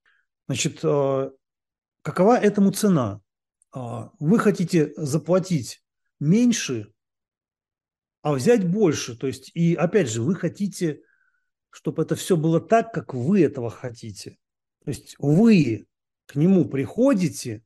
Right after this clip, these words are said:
в таком состоянии, что вы как будто-таки для него гуру, а не он для вас. Вы над ним будете проводить какие-то эксперименты. Ещё, э, даже не спросив, э, там,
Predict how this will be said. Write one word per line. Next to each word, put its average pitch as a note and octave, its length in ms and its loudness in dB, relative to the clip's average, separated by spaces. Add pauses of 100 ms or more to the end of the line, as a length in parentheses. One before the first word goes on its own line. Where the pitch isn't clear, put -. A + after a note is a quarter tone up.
(120)
в - 120 -20
таком D#3+ 340 0
состоянии, D#3+ 840 0
что F3 360 0
вы F3+ 300 4
как C#3+ 300 -8
будто-таки B2+ 460 -12
для A#2 180 -8
него C3 260 -2
гуру, A#2+ 380 -4
а C3 100 -4
не F3+ 140 4
он G#3 220 4
для A#2 220 -2
вас. A2 440 -8 (400)
Вы A3 560 2
над D#3 360 -2
ним D#3 540 -4
будете C#3+ 600 -8
проводить D#3+ 760 -2
какие-то B2+ 460 -10
эксперименты. D3 920 0 (640)
Ещё, F3+ 640 4
э, C#3+ 420 -4
даже E3 520 2
не F#3+ 80 6
спросив, F3+ 680 0
э, C#3+ 280 -4
там, C3 280 -2